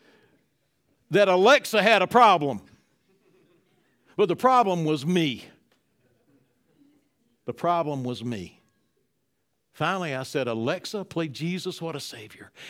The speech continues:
And the light on the top lit up, and the voice started flowing out. The problem wasn't Alexa.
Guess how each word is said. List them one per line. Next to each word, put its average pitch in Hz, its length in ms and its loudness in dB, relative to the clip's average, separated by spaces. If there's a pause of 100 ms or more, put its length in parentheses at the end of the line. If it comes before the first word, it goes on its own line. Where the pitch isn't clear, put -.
(140)
And 123 120 -6
the 117 80 -6
light 143 360 -6
on 170 100 -8
the 160 80 -8
top 170 400 -8
lit 165 380 -4
up, 170 360 0 (1040)
and 113 140 -6
the 113 60 -8
voice 120 320 -8
started 120 340 -12
flowing 101 460 -10
out. - 340 -18 (2250)
The 117 80 -20
problem 196 420 -8
wasn't 156 360 -8 (880)
Alexa. 123 540 -10